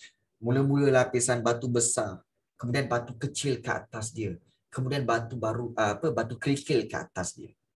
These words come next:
So, dia berlapis-lapis supaya, supaya dia punya, dia punya, ah, jalan raya tu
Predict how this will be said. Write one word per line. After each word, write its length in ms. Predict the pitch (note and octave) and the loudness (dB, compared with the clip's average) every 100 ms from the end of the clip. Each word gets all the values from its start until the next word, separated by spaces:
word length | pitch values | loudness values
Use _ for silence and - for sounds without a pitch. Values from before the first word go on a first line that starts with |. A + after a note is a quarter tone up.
| _ | _
So, 240 | - C3+ | -4 0
dia 160 | C3 A#2+ | 4 4
berlapis-lapis 720 | A#2+ A#2+ A#2 A#2 A#2 - G#2 | 4 0 -2 -4 -4 -6 -6
supaya, 720 | - A2+ - G#2+ F#3 C3 C#3 F3+ - _ - | -6 -8 -2 0 2 4 2 0 -10 _ -8
supaya 640 | D3 C#3 B2+ B2+ C3 C3+ | -4 2 4 6 6 4
dia 400 | B2 A#2+ C#3 A#2+ | 4 4 6 6
punya, 480 | A#2 B2 C3 G#3 - - _ - | 4 0 2 0 -2 -14 _ -10
dia 320 | A#2 C#3 C#3 | -2 2 4
punya, 800 | B2+ B2 B2 A#2+ A#2+ A#2+ A#2+ - | 2 0 -2 2 4 6 6 6
ah, 160 | G2 G2+ | 4 4
jalan 320 | A2+ B2+ B2+ | 4 4 4
raya 320 | A#2 B2+ C3 | 2 0 -2
tu 240 | C3 F3+ | -4 -8